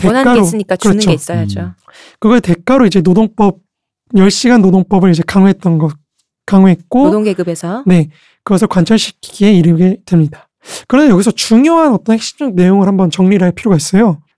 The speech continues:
Speaker 2: 계속해서 중요하다고 해서 죄송한데
Speaker 1: <laughs>
Speaker 2: 우리가 이전에,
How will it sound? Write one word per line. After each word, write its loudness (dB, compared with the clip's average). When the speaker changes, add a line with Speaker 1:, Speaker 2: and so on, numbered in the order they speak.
Speaker 2:
계속해서 -2
중요하다고 2
해서 0
죄송한데 0
Speaker 1:
<laughs> -8
Speaker 2:
우리가 4
이전에, 2